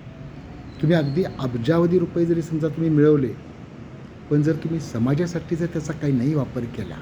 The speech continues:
एक समाजाचं ऋण असतं, आपल्या गुरूंचं ऋण आहे,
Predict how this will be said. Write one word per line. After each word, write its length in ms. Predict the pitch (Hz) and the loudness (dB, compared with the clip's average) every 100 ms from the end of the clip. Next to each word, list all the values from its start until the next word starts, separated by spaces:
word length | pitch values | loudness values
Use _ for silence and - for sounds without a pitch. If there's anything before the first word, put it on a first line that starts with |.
| - - - - - - - - 139 | -14 -14 -14 -14 -16 -16 -14 -10 -8
एक 120 | 131 | -6
समाजाचं 580 | - 123 135 143 147 135 | -2 2 2 2 0 0
ऋण 280 | 113 135 135 | 2 2 2
असतं, 340 | - - 87 - - - - - - - - - - | -2 -10 -12 -14 -14 -16 -16 -16 -16 -16 -16 -14 -10
आपल्या 240 | 117 139 | 0 2
गुरूंचं 440 | 131 135 175 180 190 | 4 6 6 4 2
ऋण 220 | 170 160 | 4 2
आहे, 260 | 139 120 | 2 0